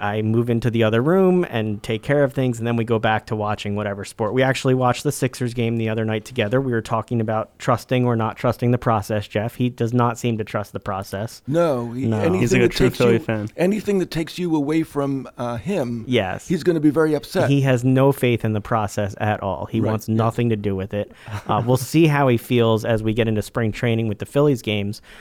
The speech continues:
Speaker 1: Uh, are, Jeff, are you gonna watch the World Baseball Classic? Is that something that you're
Speaker 2: Probably,
Speaker 1: interested in?
Speaker 2: if, uh, I, I happen to be around, uh, when they're on, you know.
Speaker 1: I think it's fun. Uh, a-, anytime you get a country behind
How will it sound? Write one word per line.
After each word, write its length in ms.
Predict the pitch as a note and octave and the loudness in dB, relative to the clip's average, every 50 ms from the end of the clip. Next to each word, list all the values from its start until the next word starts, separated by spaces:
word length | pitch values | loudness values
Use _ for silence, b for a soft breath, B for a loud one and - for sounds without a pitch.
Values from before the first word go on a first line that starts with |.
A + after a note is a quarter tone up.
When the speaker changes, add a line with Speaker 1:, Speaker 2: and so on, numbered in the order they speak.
| B B B B - | B B B B -10
Speaker 1:
Uh, 40 | - | -10
are, 260 | - - - D#3 - | -8 -4 -4 -4 -4
Jeff, 280 | - D3+ - F3 E3+ - | -4 0 0 2 4 6
are 40 | |
you 100 | E3 F3 | 4 6
gonna 140 | F3+ F#3 F#3 | 6 6 4
watch 260 | F3 F3 F3 F3+ - | 6 4 4 2 2
the 80 | - F#3+ | 2 2
World 180 | F#3+ F#3 F#3 F3+ | 4 4 4 4
Baseball 340 | G3 F#3 - - F#3+ F#3 | 2 0 0 2 0 0
Classic? 440 | F3+ - G3 F#3+ F#3 - - D#3+ - | 0 0 0 -2 -2 -2 -4 -6 -4
Is 120 | B2 B2 B2+ | -4 0 2
that 180 | B2+ B2 - | 2 0 2
something 380 | - C#3 B2+ C3 - C3 C3+ C3 | 2 -2 0 0 0 0 0 0
that 100 | B2+ B2+ | 0 0
you're 120 | B2+ - - | 0 2 2
Speaker 2:
Probably, 400 | D#3 D3+ E3 D3+ B2+ D#3 C#3+ - | 2 2 2 0 2 2 2 2
Speaker 1:
interested 220 | - - G3 D#3+ | 2 0 -4 -6
in? 60 | D#3+ | -8
Speaker 2:
if, 180 | E3 - - E3 | -8 -8 -8 -8
uh, 300 | D#3+ D#3 D3+ D3+ D#3 G3+ D3 D#3 C3 | -6 -4 -4 -6 -6 -8 -12 -12 -10
I, 160 | C3+ C#3+ B2+ - - | -10 -10 -10 -10 -10
I 60 | B2+ | -8
happen 420 | B2+ B2+ C3 C#3+ C#3+ - C#3 C3 C3 | -6 -6 -6 -6 -6 -6 -6 -6 -4
to 80 | C3+ | -4
be 340 | C3 C3+ C3+ C3 C3 C3 - B B B B B | -2 -2 -2 -4 -4 -6 -10 B B B B B
around, 580 | C3 B2+ C3 C3+ C3 C3 C#3 D3+ D3+ D3 C3+ | 0 0 0 0 -2 -2 -4 -4 -4 -6 -4
uh, 240 | C#3 C#3 C3+ C3+ B2+ - b b b b b b | -4 -4 -6 -6 -8 -12 b b b b b b
when 180 | D#3+ D3+ D3+ | -2 0 0
they're 200 | D3 D3 C#3 C3+ | 2 2 2 2
on, 460 | C3 C3 C3+ D3 D#3+ F3 F#3 F3 E3 - | 2 0 0 -2 -4 -4 -6 -8 -10 -10
you 60 | A#2 B2+ | -8 -8
know. 200 | B2 B2+ C3 B2 - - | -8 -8 -8 -12 -8 -2
Speaker 1:
I 80 | D3 E3 | -2 0
think 160 | E3+ G#3+ G#3 A3+ | 2 2 2 2
it's 140 | F#3 - | 0 -2
fun. 440 | - - - D#3 D3+ D3+ D3+ D3 C3+ | -2 -2 2 4 4 6 6 4 4
Uh, 380 | B2+ - - A#2 A2+ A2+ A2 - - | 2 0 0 0 0 0 -2 -2 -2
a-, 200 | B2 - - - | -2 -2 -2 0
anytime 460 | D3 F3+ G3+ G#3 - - E3 D3+ C#3+ | 0 0 0 0 0 0 0 2 2
you 100 | C3 B2+ A#2+ | 2 2 2
get 160 | B2 A2+ A2 | 2 2 0
a 80 | G#2 | 0
country 720 | - - - A#2+ A2+ A2 - - A2 G#2 G2+ G2+ G2+ G2+ G#2+ - _ _ | -2 -2 -2 -2 -2 -2 -2 -2 -2 -2 -2 -2 -4 -6 -8 -12 _ _
behind 840 | - A2+ G2+ - - - A#2 A#2 A2 G#2+ A2 G#2+ G#2+ G#2+ G#2+ G#2 G#2 | -2 -2 -2 -2 -4 -4 -2 -2 0 0 -2 -2 -2 -2 -4 -4 -6